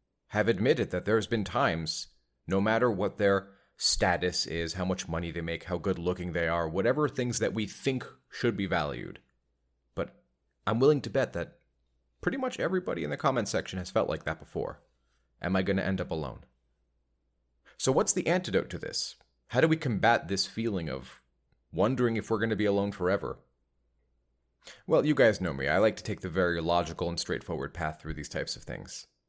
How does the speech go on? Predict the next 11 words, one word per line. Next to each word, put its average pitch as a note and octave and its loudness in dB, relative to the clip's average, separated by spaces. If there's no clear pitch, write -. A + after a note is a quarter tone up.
So F#2 0
what G#2 4
helps A#2 2
me, A#2+ 0
and D#2+ -2
perhaps F2 -4
this F#2 -6
will E2 -6
help D2 -8
you, E2 -2
is F2+ -2